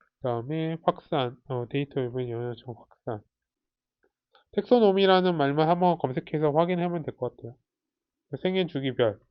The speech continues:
이거는 저기 인공지능 그거 오 차 또 나왔나? 뭐 몇 차까지 나오려고. 와, 점점, 점점 복잡해지네. 이러면은 아무도 안 지키지 않을까?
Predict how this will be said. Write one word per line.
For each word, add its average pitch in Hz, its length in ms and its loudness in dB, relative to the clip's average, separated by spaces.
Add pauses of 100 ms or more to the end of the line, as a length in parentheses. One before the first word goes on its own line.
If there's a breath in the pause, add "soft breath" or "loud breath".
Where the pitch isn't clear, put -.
(100)
이거는 156 360 6
저기 127 400 2 (1040 soft breath)
인공지능 156 540 2
그거 120 400 0 (120)
오 139 140 -4
차 - 220 2
또 185 100 0
나왔나? 143 440 -2 (1040)
뭐 123 80 -12
몇 123 120 0
차까지 160 280 4
나오려고. 120 580 0 (1120)
와, 117 200 2
점점, 180 300 0
점점 160 320 0
복잡해지네. - 640 -8 (3500 loud breath)
이러면은 143 420 0
아무도 139 260 0
안 113 100 0
지키지 - 340 -8
않을까? 117 280 -12